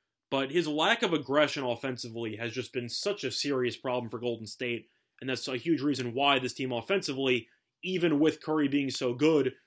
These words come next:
still ranks in the twenties in terms of offense efficiency. But either way, looking at the rest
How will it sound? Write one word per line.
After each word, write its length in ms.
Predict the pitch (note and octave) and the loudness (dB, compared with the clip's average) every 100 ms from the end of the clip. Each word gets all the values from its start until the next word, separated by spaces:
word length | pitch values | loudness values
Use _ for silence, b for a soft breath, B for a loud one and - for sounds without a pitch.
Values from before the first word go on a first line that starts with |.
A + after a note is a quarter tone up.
| B | B
still 220 | - E3 | -2 0
ranks 280 | D#3 C#3+ C3+ | 0 -2 -4
in 100 | C#3 | -6
the 60 | B2 | -8
twenties 420 | - C#3+ C3+ A#2+ | -8 -6 -6 -6
in 60 | |
terms 200 | A#2+ A#2+ | -10 -8
of 60 | B2 | -4
offense 260 | A#2+ A#2+ - | -4 -6 -8
efficiency. 560 | C#3+ C3 A#2 - G#2 b b | -6 -6 -8 -10 -10 b b
But 100 | D3+ | 2
either 220 | F3+ D#3+ | 4 6
way, 340 | C#3+ D3 C3 - b b - | 6 6 4 0 b b -4
looking 340 | E3 F3 D3+ | 0 2 0
at 380 | D3+ D3 D3 - _ _ _ | 0 0 0 -8 _ _ _
the 260 | C3 C3+ C3 | -2 0 0
rest 480 | B2 E3 F3 - | 2 4 4 0